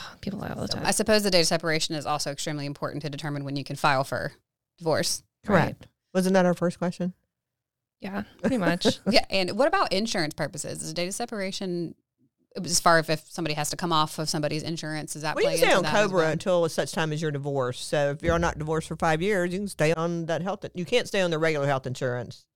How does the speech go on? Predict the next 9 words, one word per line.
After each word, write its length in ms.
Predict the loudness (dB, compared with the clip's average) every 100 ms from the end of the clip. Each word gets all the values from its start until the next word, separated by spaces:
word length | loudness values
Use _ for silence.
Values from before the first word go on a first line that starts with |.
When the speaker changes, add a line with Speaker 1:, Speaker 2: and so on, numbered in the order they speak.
| _ _ _ _ -12
Speaker 2:
You 80 | 2
gotta 200 | 4 4
have, 160 | 2 -4 _
you, 140 | -20 _ _ _ -14
you 140 | -4
can 300 | 4 6 8
until 260 | 6 4 2
you're 120 | 0
divorced. 600 | -6 -10 -12 -14 -18